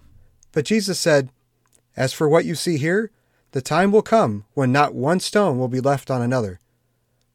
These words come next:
Every one of them will be thrown down." "Teacher," they asked,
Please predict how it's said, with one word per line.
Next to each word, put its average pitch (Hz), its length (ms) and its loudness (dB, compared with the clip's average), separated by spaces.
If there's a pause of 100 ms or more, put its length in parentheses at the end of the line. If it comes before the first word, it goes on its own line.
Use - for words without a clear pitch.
(480)
Every 156 320 0
one 170 240 0
of 110 80 -2
them 95 260 -8 (160)
will 131 140 0
be 123 120 0
thrown 131 320 -2
down." 110 380 -4 (760)
"Teacher," 170 380 -6
they 104 160 -10
asked, 95 320 -16